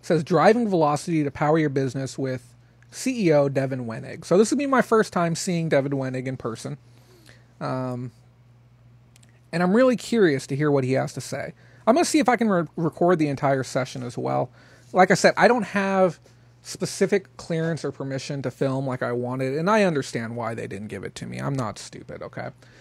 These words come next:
But I'm gonna see what I'm allowed to do. I'm gonna see how much I can record before anyone gives me any trouble. I, and, and plus, I'm gonna be dressed the part, so hopefully I'll just look like I belong. I'll look like I'm part of,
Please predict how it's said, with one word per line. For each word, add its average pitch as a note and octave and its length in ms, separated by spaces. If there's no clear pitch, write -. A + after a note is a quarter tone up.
But D3 380
I'm F#3 140
gonna F3 480
see A3+ 240
what G#3 160
I'm F3 100
allowed D3+ 440
to - 120
do. C#3 460
I'm C3+ 100
gonna C#3 140
see D3+ 460
how D3 200
much C#3+ 240
I C3 140
can C#3+ 340
record C3 460
before C3 320
anyone C3 320
gives B2+ 240
me C3 100
any A#2+ 160
trouble. C3 680
I, A#2+ 200
and, D#3 200
and D#3 140
plus, - 240
I'm F#3 80
gonna E3+ 140
be C#3+ 100
dressed C3+ 320
the C3+ 60
part, C#3 320
so C3 100
hopefully C#3 680
I'll C3+ 140
just C#3 280
look B2 380
like C3 180
I B2+ 140
belong. B2 640
I'll C3 120
look C#3 140
like C#3+ 160
I'm B2 140
part C3+ 360
of, A#2+ 460